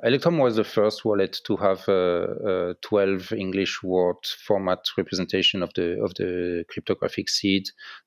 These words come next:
that, uh, is used to generate your private keys. <coughs> And, um, I was not happy actually, uh, with the bip thirty-nine format that appeared later, so we never used it in Electrum.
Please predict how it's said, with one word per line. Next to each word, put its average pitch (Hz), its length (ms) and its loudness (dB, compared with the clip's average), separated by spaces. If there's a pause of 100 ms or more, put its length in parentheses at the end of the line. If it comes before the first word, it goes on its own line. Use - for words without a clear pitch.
that, - 420 0
uh, 101 260 2
is 92 260 0
used 95 440 0
to 92 280 2
generate 92 500 -2
your 101 60 0
private 87 400 -2
keys. 123 320 -2 (720)
<coughs> - 100 4 (960)
And, 98 420 0
um, 92 1080 -2 (1080)
I 110 180 2
was 104 320 0
not 123 200 0
happy 110 380 0
actually, 95 640 0
uh, 90 580 2
with 92 520 -6
the 95 140 0
bip 95 280 -4
thirty-nine 101 640 0
format 117 460 -2
that - 160 -2
appeared 107 320 0
later, 113 380 2
so 104 280 0
we 95 180 -2
never 95 760 0
used 98 340 -2
it 90 160 -8
in 90 120 -4
Electrum. 95 540 -8